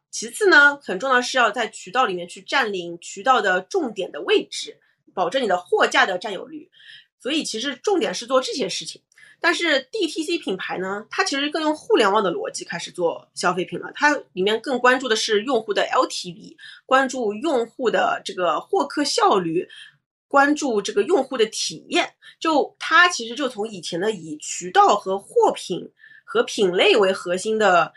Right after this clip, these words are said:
这样的一个做消费品的方式，变成了更以互联网的，以用户为中心，拉长用户L T V的，呃，直-，直触达消费者。而且最重要的是，D T C其实比起以前的，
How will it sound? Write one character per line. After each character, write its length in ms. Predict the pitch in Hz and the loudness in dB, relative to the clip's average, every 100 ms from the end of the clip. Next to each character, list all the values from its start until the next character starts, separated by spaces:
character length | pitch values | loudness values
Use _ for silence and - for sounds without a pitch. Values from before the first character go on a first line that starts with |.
| - _ - | -20 _ -2
这 100 | 233 | 0
样 80 | |
的 80 | 190 | 0
一 60 | 180 | 0
个 120 | 196 | -2
做 220 | - 262 | 0 0
消 180 | 247 240 | 2 0
费 120 | 240 | 0
品 160 | 220 170 | -2 -6
的 100 | 175 | -2
方 240 | 233 247 | -2 -2
式， 220 | 240 196 | -2 -4
变 180 | 190 233 | 0 0
成 180 | 214 185 | 0 -2
了 140 | 196 | -2
更 140 | 202 262 | 0 -2
以 120 | 190 | -2
互 220 | 185 - | -4 0
联 160 | 233 233 | 2 4
网 180 | 208 170 | 2 0
的， 280 | 180 175 175 | -2 -4 -6
以 380 | 165 160 160 - _ _ | -18 -20 -20 -20 _ _
用 240 | 427 320 254 | 4 4 2
户 240 | - 392 | 2 2
为 260 | 208 180 175 | 4 0 0
中 260 | 214 220 | 0 0
心， 380 | 220 226 226 226 | -2 -4 -4 0
拉 240 | 262 277 294 | 4 4 4
长 260 | - 180 | -2 -6
用 180 | 247 247 | -2 -2
户 120 | 240 | -2
L 260 | 214 247 302 | 0 2 2
T 240 | - 294 | -2 -4
V 140 | 302 294 | -2 4
的， 260 | 196 - _ - - - - | 4 2 _ -20 -20 -20 -6
呃， 300 | - - - _ _ _ | -4 -4 -8 _ _ _
直-， 240 | - 180 180 | -8 -8 -8
直 320 | - 190 254 | -6 -6 -6
触 300 | 302 - 392 | -6 0 2
达 260 | 190 180 185 | 4 2 0
消 180 | 196 | 0
费 140 | 196 185 | 0 -2
者。 100 | 170 | -2
而 100 | 208 | -2
且 140 | 262 | -2
最 220 | 247 381 | -2 -4
重 80 | 285 | 2
要 80 | 254 | 2
的 40 | |
是 120 | 240 - | 2 -4
，D 160 | 285 | -8
T 140 | 262 254 | -8 -8
C 140 | 269 | -8
其 160 | 247 196 | -8 -8
实 120 | 208 | -8
比 120 | 214 | -10
起 180 | 214 185 | -10 -10
以 40 | |
前 180 | - 180 | -10 -4
的， 280 | 190 202 | 2 2